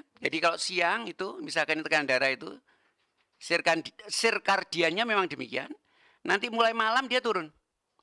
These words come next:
Namanya nocturn-, nocturnal blood pressure dipping. Normalnya begitu.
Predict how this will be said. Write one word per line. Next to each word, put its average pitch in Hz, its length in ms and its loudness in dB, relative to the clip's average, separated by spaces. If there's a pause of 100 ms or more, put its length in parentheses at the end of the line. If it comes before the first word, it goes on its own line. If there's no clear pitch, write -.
(560)
Namanya 214 560 2
nocturn-, 202 1040 -2
nocturnal 202 1120 0
blood 160 300 0
pressure 170 340 0 (140)
dipping. 131 320 -10 (720)
Normalnya 156 400 2
begitu. 120 240 -12